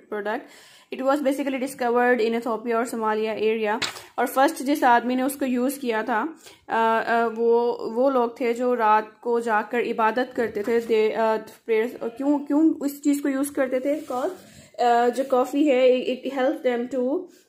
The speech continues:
remain, अ, awake throughout the year, so that's why they use coffee। अब कॉफ़ी, how we obtain coffee? Coffee is basically obtained by roasting the, अ, seeds of coffee and, um,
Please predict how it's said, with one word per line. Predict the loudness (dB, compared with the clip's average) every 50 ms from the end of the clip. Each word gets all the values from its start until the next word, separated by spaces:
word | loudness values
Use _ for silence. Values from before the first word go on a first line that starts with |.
| -8 -4
remain, | -2 -2 0 0 2 2 2 0 0 -2 -4
अ, | -4 -2 0 0 0 0 0 0
awake | 2 4 4 4 2 2 0 0 0 0
throughout | 2 0 2 2 2 0 0
the | -2 -2
year, | -2 0 0 0 0 0 -2
so | -2 -4
that's | -4 -4 -4 -4
why | -4 -4 -2 -2
they | -4 -4 -2 -2 -2 -2
use | -2 -4 -6 -12 -20 _ _ _ _ -4
coffee। | -4 -4 -4 -4 -6 -8 -8 -8 -12 _ _ _ _ _ _ _ _ _ -8
अब | -8 -8 -8 -2
कॉफ़ी, | -2 -2 -2 0 0 0
how | 2 2 2 2
we | 4 4 4 2 2
obtain | 0 0 -2 0 0 0
coffee? | 0 -2 -2 -2 -4
Coffee | -4 -4 -2 -2 -2 -4
is | -2
basically | 0 -2 -2 -2 -4 -8 -6 -4 -4
obtained | -4 -4 -2 -2 -2 -2 -2 -4
by | -4 -2 -2 -2 -2 0
roasting | 0 2 2 0 -2 -4 -6 -4 -4
the, | -2 -4 -4
अ, | -4 -4 -2 -2 -2 -2
seeds | -4 -6 -6 -6 -6 -4 -4
of | -6 -6 -8 -6 -6
coffee | -6 -6 -6 -6 -8 -6 -6 -8 -10 -16 -20 -20 -20 -10 -4 -2
and, | 0 0 0 0 0 -2 0
um, | 0 0 2 2 0 0 -2